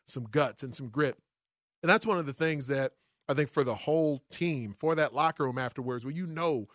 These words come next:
what you put out there, what you put into this thing, what you put on film, so much of it was positive.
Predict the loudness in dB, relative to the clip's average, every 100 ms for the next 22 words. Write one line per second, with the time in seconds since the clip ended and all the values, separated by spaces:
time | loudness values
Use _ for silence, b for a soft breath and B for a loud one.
0 | b b _ 0 0 0 -6 -4 -2 0
1 | 0 -4 -10 -8 -8 -8 -4 0 0 0
2 | -4 -8 -8 -6 -6 -4 -2 -2 -2 -4
3 | 0 2 0 -2 -12 b b -2 4 4
4 | 4 2 2 0 -2 -6 _ _ _ -2
5 | 2 6 6 6 0 -6